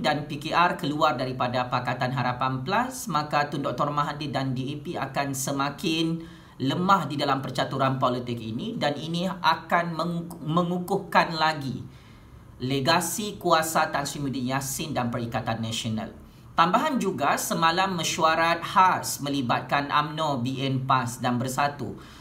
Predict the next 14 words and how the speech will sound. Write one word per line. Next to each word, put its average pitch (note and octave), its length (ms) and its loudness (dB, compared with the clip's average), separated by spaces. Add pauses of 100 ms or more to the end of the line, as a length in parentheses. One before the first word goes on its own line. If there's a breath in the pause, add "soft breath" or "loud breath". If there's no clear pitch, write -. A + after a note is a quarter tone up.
(180 loud breath)
membincangkan F3+ 800 2
tentang D#3+ 640 0 (340 loud breath)
pendaftaran F3 840 2
rasmi E3+ 720 2
Gabungan D3+ 560 0
Perikatan C#3 720 -2
Nasional C#3 800 0
di A#2+ 80 -2
Putrajaya. A2+ 720 -4 (400 loud breath)
Dan D#3+ 240 0
ini A3+ 240 0
akan, F#3+ 720 4
uh, C3+ 480 0
menjadi D3+ 320 0